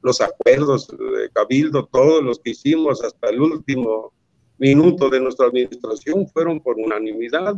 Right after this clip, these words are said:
fueron... Este, ¿por, por qué? Bueno, porque nosotros fuimos, eh, cuidadosos y fuimos transparentes en el manejo de los recursos. A la vista, nosotros no escondimos nada, aquí estamos y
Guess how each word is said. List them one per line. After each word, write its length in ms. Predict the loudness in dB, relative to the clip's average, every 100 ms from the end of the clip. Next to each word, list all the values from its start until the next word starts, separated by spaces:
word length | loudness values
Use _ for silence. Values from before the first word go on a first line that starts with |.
| -4
fueron... 440 | -4 -2 -4 -8 -10 -12 -18 _
Este, 260 | -8 -8 -10 _ _ _ _ _
¿por, 140 | -10 -10 _ -10
por 140 | -2
qué? 100 | 2
Bueno, 340 | 4 2 0 -4
porque 280 | -8 -10 -8
nosotros 400 | -6 -6 -6 -6
fuimos, 440 | -2 0 0 -2 -10 _ _ _ _ -4
eh, 260 | -2 -2 0
cuidadosos 720 | 2 4 6 6 4 0 -6
y 100 | -6
fuimos 280 | 0 0 0
transparentes 760 | -2 -4 0 4 4 4 0 -2
en 100 | -2
el 60 |
manejo 380 | -2 -2 -2 -2
de 100 | -2
los 140 | 0
recursos. 580 | -2 -2 -2 -2 -2 -4 _ _ -6
A 100 | -2
la 100 | 2
vista, 260 | 2 0 -4
nosotros 420 | -2 -2 -2 -2
no 100 | -2
escondimos 600 | -2 -2 0 2 2 0
nada, 360 | 0 2 2
aquí 180 | 0 -2
estamos 560 | -4 0 0 0 -4 -10 _ _ _ -6
y 300 | -4 -4